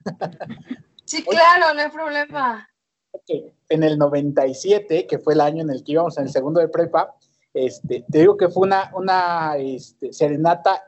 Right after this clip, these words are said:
Speaker 2: épica porque se juntaron los más fresas y los que no cantaban, pero les gustaba el relajo, y te digo que íbamos como quince, veinte, íbamos ahí echando relajo, era más el relajo que, que la serenata, ¿no? Pero fue,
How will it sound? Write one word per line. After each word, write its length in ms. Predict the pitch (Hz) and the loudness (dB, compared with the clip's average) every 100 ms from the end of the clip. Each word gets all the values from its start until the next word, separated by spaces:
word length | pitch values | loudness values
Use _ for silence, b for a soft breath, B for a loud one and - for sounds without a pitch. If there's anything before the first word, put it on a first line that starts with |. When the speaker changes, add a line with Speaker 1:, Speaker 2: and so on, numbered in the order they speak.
| - | 0
Speaker 2:
épica 560 | 220 233 208 - 208 | 0 0 -8 -2 -2
porque 540 | 202 165 151 156 135 131 _ _ _ | 0 -4 -4 -6 -8 -8 _ _ _
se 160 | - | -6
juntaron 800 | - 165 165 180 202 214 208 185 _ _ _ - | -4 -4 0 2 4 0 -4 -14 _ _ _ -14
los 200 | 175 175 | 0 0
más 240 | 175 233 233 | 2 -2 0
fresas 640 | 233 226 226 226 226 - | 0 2 0 0 0 -4
y 100 | - | -8
los 200 | 165 156 | -4 -4
que 120 | - 160 | -2 -2
no 160 | 220 | -2
cantaban, 680 | 214 202 202 214 214 214 214 | -2 -4 0 0 0 -2 -2
pero 160 | 180 165 | 0 0
les 180 | 151 - | -2 -10
gustaba 360 | 139 196 208 | -2 2 4
el 60 | 196 | 2
relajo, 440 | 185 180 196 208 | 0 0 -2 -2
y 60 | 196 | -6
te 200 | - 165 | -6 -2
digo 140 | 208 | 0
que 80 | 208 | 2
íbamos 220 | 208 214 | -2 -2
como 240 | 175 160 - | -6 -6 -6
quince, 340 | 214 220 208 | -6 0 2
veinte, 560 | 185 196 190 202 220 _ _ _ - | 2 0 -2 -2 -2 _ _ _ -2
íbamos 400 | 170 208 190 170 | 2 2 0 -2
ahí 160 | 160 | 2
echando 420 | 185 185 196 196 202 | 2 0 -4 0 0
relajo, 400 | 160 160 175 170 | 2 0 0 0
era 140 | 208 | 0
más 220 | 202 196 | 0 -2
el 120 | 220 | -2
relajo 600 | 190 156 160 175 175 214 | 0 -2 0 0 -2 -8
que, 260 | - 139 131 | -8 -8 -8
que 140 | 143 | -6
la 120 | 135 131 | -4 -2
serenata, 600 | 151 147 165 180 147 127 | 0 0 2 0 0 -4
¿no? 260 | 131 - - B B B - | -2 -4 -8 B B B 0
Pero 240 | 165 165 | 4 4
fue, 300 | 160 185 190 | 4 2 2